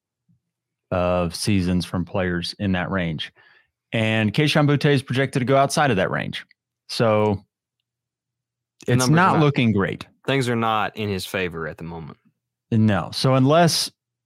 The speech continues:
Speaker 1: unless something happens unforeseen where somebody takes a flyer on the talent, I mean, we saw it, it, it'll happen. Like Tyquan Thornton last year, nobody expected him to get drafted high. He got drafted in the second round. So,
Speaker 2: Yeah,
Speaker 1: but
Speaker 2: so
Speaker 1: also,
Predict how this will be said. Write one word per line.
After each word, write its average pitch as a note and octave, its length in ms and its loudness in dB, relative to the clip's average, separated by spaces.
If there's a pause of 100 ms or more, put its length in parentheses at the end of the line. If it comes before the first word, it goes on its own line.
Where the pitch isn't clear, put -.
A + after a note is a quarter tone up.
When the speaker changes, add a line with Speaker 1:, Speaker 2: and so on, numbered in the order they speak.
(420)
Speaker 1:
unless F3 260 4
something E3 340 2
happens B2 420 2
unforeseen A#2+ 960 0
where G2+ 180 0
somebody A2 340 0
takes A2+ 260 -4
a F2 60 -8
flyer G#2+ 460 0
on G2+ 120 -2
the F2 80 -2
talent, A2+ 440 -2 (380)
I C#3 40 0
mean, D#3 140 4
we F#3 80 4
saw F#3 280 4
it, - 220 0
it, D3 240 0
it'll D#3+ 220 0
happen. G#2+ 380 -2
Like G2+ 180 -2
Tyquan C#3 440 0
Thornton A2 340 0
last B2+ 280 -2
year, C3 120 0
nobody G2+ 320 0
expected G2+ 400 -4
him G#2 120 -2
to A2+ 60 -4
get G#2+ 140 -2
drafted A2+ 300 -2
high. A2 180 0
He F#2 80 -4
got G2 140 -2
drafted F#2+ 300 -4
in A#1 40 -12
the - 60 -14
second F2 280 -6
round. B1+ 300 -6
So, F#2+ 320 -2 (600)
Speaker 2:
Yeah, G#2+ 100 -4
Speaker 1:
but C#3+ 60 2
Speaker 2:
so D3+ 60 6
Speaker 1:
also, C3+ 500 2